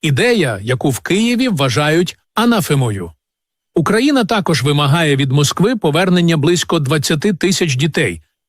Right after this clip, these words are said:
викрадених та депортованих до Росії під час війни.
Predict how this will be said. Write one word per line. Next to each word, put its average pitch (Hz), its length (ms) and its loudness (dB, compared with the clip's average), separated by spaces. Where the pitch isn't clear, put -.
викрадених 190 680 0
та 156 120 -2
депортованих 139 720 0
до 135 120 0
Росії 180 520 0
під 143 180 -2
час 151 320 0
війни. 131 440 0